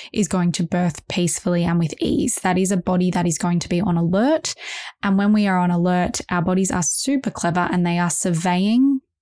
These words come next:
the area going, "Is this a safe place to meet my baby?" And what we often see is that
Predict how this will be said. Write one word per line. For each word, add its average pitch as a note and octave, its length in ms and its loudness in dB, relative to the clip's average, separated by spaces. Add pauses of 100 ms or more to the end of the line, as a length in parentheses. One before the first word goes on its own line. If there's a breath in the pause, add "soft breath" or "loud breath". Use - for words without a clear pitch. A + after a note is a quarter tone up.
(240)
the F#3+ 220 0
area F3+ 320 2
going, F#3 320 0
"Is - 140 -4
this A#3 240 -4
a - 20 -4
safe B3+ 320 -4
place A#3 280 -4
to - 80 0
meet A3+ 140 2
my G#3+ 160 2
baby?" G3+ 480 0 (160)
And G#3 140 2
what G3+ 120 2
we G#3 180 0
often G3+ 340 0
see F#3+ 320 2
is F3 140 -2
that F3 260 -2